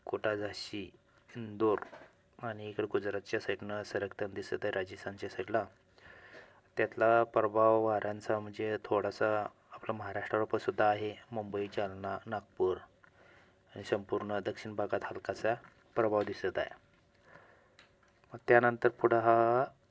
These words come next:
अ, कमी दाबाचं क्षेत्र जे आहे, आज दुपारनंतर बऱ्यापैकी पुढं सरकणार आहे. म्हणजे कोटा, झाशी ह्या साईडवरून परत ते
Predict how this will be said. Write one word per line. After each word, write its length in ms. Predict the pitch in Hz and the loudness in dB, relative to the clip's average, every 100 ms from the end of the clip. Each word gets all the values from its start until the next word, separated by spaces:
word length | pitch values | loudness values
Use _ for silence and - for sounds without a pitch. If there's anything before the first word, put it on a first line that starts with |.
| - | -8
अ, 120 | 117 107 98 - _ - | -2 0 -2 -6 _ -4
कमी 200 | 107 110 | -2 0
दाबाचं 260 | 110 110 | 0 0
क्षेत्र 380 | 107 113 110 110 | -2 -4 -4 -4
जे 140 | 104 | 0
आहे, 260 | 107 95 82 - - - - _ _ 117 | 0 -2 -6 -16 -20 -20 -20 _ _ -4
आज 80 | 104 | -4
दुपारनंतर 640 | - - 104 104 101 98 - - _ _ _ - - - - - _ _ 110 | -4 -6 -6 -8 -6 -6 -6 -12 _ _ _ -20 -20 -20 -20 -20 _ _ 2
बऱ्यापैकी 380 | 110 110 117 120 | 4 6 4 4
पुढं 340 | 120 117 151 - - | 4 4 4 0 -4
सरकणार 500 | 113 104 101 98 92 | -2 -2 -6 -8 -8
आहे. 100 | 87 | -10
म्हणजे 220 | 104 110 | -6 -6
कोटा, 380 | 104 104 95 104 | 0 -2 0 -2
झाशी 380 | 104 98 - 107 | -4 -8 -8 -8
ह्या 200 | 104 101 | -6 -6
साईडवरून 460 | - 101 110 98 87 - _ - - - - - _ _ _ _ | -6 -6 -2 -4 -6 -18 _ -20 -20 -20 -20 -20 _ _ _ _
परत 160 | 110 110 | 0 0
ते 520 | - 113 110 110 110 | -2 -2 0 0 -2